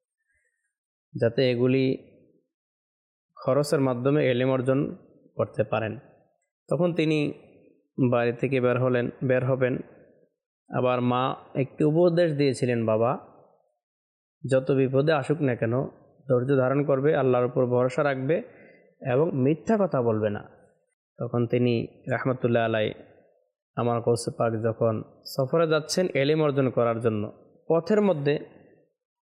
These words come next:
একদল ডাকাতের দল ওনার সামনে আসলো। দেখলেন যে অনেক মানুষের ধন সম্পদ তারা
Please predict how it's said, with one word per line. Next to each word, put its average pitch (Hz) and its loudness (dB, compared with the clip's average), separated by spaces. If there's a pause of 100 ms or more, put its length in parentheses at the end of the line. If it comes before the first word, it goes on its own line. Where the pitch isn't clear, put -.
(240)
একদল 151 0
ডাকাতের 139 -2
দল 127 0 (1500)
ওনার 135 -2
সামনে 123 -2
আসলো। 113 -6 (1120)
দেখলেন 143 0
যে 143 2
অনেক 139 -2
মানুষের 127 0 (1900)
ধন 143 0
সম্পদ 143 0
তারা 139 -2